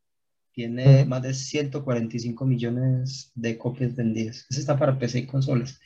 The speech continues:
Speaker 1: Y el tercero es el Tetris. El Tetris, pero la versión de Tetris de I A. O sea, I A tiene los derechos de Tetris y es una versión para móviles.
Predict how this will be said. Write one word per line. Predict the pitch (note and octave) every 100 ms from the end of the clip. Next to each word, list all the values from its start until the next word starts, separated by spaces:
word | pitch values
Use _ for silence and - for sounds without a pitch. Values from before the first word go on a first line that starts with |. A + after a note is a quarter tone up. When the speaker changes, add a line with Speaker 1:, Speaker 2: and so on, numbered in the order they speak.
| - - - - -
Speaker 1:
Y | C#3+
el | C#3 C3
tercero | C3+ C3 D3+ F3 A3 A#3 - _ _ - - -
es | C3+
el | C#3 C3
Tetris. | D3+ C3 B2+ A2+ - - - - - -
El | - -
Tetris, | B2 - - A#2+ -
pero | B2+ B2
la | A#2+
versión | A#2 B2
de | C#3
Tetris | C#3+ C#3+ C#3+ D3
de | C3+
I | A#2+ A#2 C#3+
A. | A#2+ -
O |
sea, | - A#2+ B2+
I | C3
A | C3+
tiene | D3+
los | D3 C3+
derechos | A#2+ A#2 C#3+
de |
Tetris | C3+ C3+ C3 D#3+ E3+ - _ _ - _ _ _
y | D#3+ D#3+ F3 E3+ D3
es |
una | C3+ D#3
versión | C3 C3
para | C#3+
móviles. | B2+ A#2+ B2+ C3+ C3 -